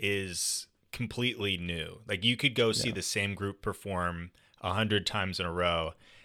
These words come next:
Speaker 1: and the show is gonna be completely different outside of the structure.
Speaker 2: Absolutely.
Speaker 1: So you talked a little bit about structure, um, long form, short form. Uh,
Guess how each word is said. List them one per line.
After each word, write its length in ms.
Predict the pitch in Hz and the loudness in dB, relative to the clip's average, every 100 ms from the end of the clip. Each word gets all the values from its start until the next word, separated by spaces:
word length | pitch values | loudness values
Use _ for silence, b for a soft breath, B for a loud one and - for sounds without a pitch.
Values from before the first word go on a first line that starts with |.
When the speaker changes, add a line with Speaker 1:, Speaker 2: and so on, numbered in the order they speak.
| b 101 | b -2
Speaker 1:
and 100 | 95 | 0
the 60 | |
show 200 | - 104 | 2 2
is 80 | 95 | 2
gonna 160 | 92 85 | 0 0
be 120 | 87 | -2
completely 440 | 101 - 95 87 | -4 -4 -2 0
different 280 | 90 85 87 - | 0 0 4 8
outside 540 | - - 165 156 156 | 8 8 6 8 6
of 380 | 127 123 - - _ - | 4 2 -6 -20 _ -4
the 140 | 107 | 0
structure. 640 | 110 - 175 - - 80 - b b b | 2 6 6 6 -4 -4 -8 b b b
Speaker 2:
Absolutely. 300 | - - 127 | -2 4 4
Speaker 1:
So 20 | |
you 20 | - | 6
talked 280 | 135 127 | 4 4
a 40 | 123 | 4
little 200 | 113 104 | 4 6
bit 120 | 107 | 4
about 360 | 95 95 90 - | 4 4 4 0
structure, 680 | - 90 - 95 92 95 - 92 | -2 -2 -2 -2 -2 -4 -8 -4
um, 280 | 90 87 98 | -4 -2 2
long 240 | 107 104 | 4 4
form, 420 | 101 104 98 95 90 | 0 -4 -2 -2 -4
short 300 | - 98 - | -2 -2 -2
form. 400 | 98 90 90 87 - - _ _ _ _ _ _ - b b b | -6 -6 -6 -12 -20 -20 _ _ _ _ _ _ -20 b b b
Uh, 300 | 101 95 | 0 2